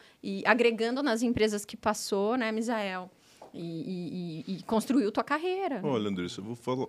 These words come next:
Speaker 2: vou falar pra você, confessar pra você. Eu nunca me vi fora da Lopes.
Speaker 1: Que loucura.
Speaker 2: Porque eu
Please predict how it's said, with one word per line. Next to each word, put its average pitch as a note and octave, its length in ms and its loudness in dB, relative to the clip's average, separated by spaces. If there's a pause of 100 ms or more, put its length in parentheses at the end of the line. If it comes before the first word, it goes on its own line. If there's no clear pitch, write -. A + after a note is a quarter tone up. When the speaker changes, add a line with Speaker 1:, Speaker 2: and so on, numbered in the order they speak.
Speaker 2:
vou A2+ 140 -12
falar B2+ 200 -4
pra C#3+ 120 -2
você, D3 300 -4
confessar B2+ 640 0
pra - 140 -4
você. E2 300 -4
Eu D#3 140 0
nunca F#3+ 460 -2 (140)
me C#3+ 180 2
vi B2 160 -2
fora G#2 260 0
da G2 100 2
Lopes. - 500 -4 (720)
Speaker 1:
Que - 120 -12
loucura. A#3+ 280 -12
Speaker 2:
Porque F3 380 -2
eu F3 340 -2